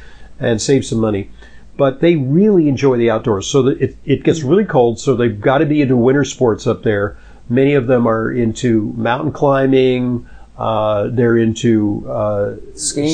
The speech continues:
Speaker 1: s-, uh, skiing and, and, uh, boarding.
Speaker 2: Yeah.
Speaker 1: And the,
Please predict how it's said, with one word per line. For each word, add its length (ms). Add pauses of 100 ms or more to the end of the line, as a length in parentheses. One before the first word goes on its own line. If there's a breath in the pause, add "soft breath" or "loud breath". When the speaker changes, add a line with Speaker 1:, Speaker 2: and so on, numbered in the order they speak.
Speaker 1:
s-, 100
uh, 220
skiing 680
and, 260
and, 540
uh, 420 (440)
boarding. 800 (100)
Speaker 2:
Yeah. 460
Speaker 1:
And 560 (540)
the, 160